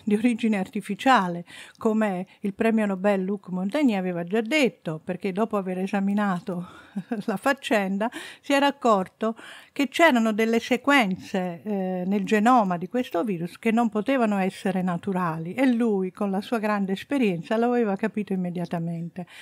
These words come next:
Allora io mi sono fatta delle domande a cui loro con grande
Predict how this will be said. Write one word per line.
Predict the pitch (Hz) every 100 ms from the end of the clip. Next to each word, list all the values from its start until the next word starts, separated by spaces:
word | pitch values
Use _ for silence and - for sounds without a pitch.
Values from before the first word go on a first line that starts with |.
| - - - - -
Allora | 320 381 381
io | 240 302 254 208 208 202 - - -
mi | 254
sono | 320 302
fatta | 254 277 277 233
delle | 220 208
domande | 196 196 190 180 190
a | 220
cui | - 330
loro | 254 277 240
con | 226 208
grande | 208 269 330 311 285